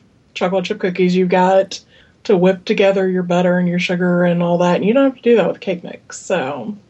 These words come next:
so yeah, it's, it's a lot quicker and a lot easier. So it, it works if you've got, you know, a sweet tooth thing going at ten o'clock at night.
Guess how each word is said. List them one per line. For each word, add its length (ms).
so 140
yeah, 160
it's, 260
it's 200
a 80
lot 340
quicker 260
and 100
a 40
lot 180
easier. 400
So 640
it, 200
it 140
works 360
if 80
you've 220
got, 320
you 140
know, 180
a 60
sweet 300
tooth 240
thing 180
going 260
at 80
ten 140
o'clock 300
at 80
night. 360